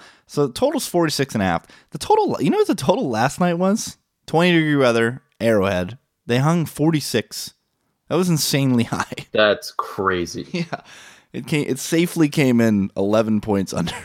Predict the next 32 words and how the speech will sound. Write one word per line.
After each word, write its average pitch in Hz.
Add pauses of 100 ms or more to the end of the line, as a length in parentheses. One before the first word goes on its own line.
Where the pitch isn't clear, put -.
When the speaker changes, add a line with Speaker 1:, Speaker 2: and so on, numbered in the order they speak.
(460)
Speaker 1:
under 123
the 90
total. 87 (600)
Uh, 90 (120)
I 135
like 196
the 95
over 95
in 85
this 85
game. 87
I 104
think, - (320)
I -
think 139
Brock's 131
looked 135
better 127
the 107
last 110
couple 110
of 92
weeks. -
He's 113
still 123
a 104
bit 107
of 104
a 101
check -
down 101
Charlie, 107